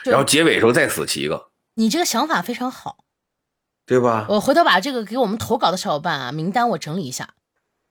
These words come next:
Speaker 2: 嗯。
Speaker 1: 我一个一个接着写。
Speaker 2: 啊，把他们都写死是吧？<laughs> 那以后还有人给咱投稿吗？
Speaker 1: <laughs> 最后就轮到相望了。
Speaker 2: 嗯，好家伙。
Speaker 1: 啊，然后节目就结束了，但这样不太好。你想，咱们这个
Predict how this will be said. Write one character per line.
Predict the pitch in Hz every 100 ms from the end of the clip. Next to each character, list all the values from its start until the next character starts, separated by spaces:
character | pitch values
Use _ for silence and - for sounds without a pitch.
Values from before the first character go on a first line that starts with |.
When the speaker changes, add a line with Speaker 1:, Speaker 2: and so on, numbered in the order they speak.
| _ _ _
Speaker 2:
嗯。 | - 87 78 -
Speaker 1:
我 | 220
一 | 277
个 | 320
一 | 269
个 | 240
接 | 226
着 | 214
写。 | 214 - - _ _ 175 185 - -
Speaker 2:
啊， | -
把 | -
他 | -
们 | 110
都 | 135
写 | - 85
死 | 85 69
是 | -
吧？ | - - - 80 - 92 - - - -
<laughs> | 139 -
那 | 175
以 |
后 | 143 170
还 |
有 | 170
人 | 135
给 | 160 117
咱 | 120
投 | 127
稿 | 123 90
吗？ | 90 95 - 311 233 381 -
Speaker 1:
<laughs> | 494 - 508 480
最 | - 381
后 | 330
就 | 285
轮 | 226
到 | 254
相 | 330 294 277
望 | 277 269 202
了。 | - _ _ - - - -
Speaker 2:
嗯， | 160
好 | - -
家 | -
伙。 | 175
Speaker 1:
啊， |
然 | 233
后 | 262
节 | 240
目 | 220 277
就 | 294
结 | 226 190
束 | 208 277
了， | 180 - -
但 | - 415
这 | 285
样 | 403
不 | -
太 | 302
好。 | 247 - -
你 | 214
想， | 269 - _ - -
咱 | 180
们 | 214
这 | 277
个 | 277 214 175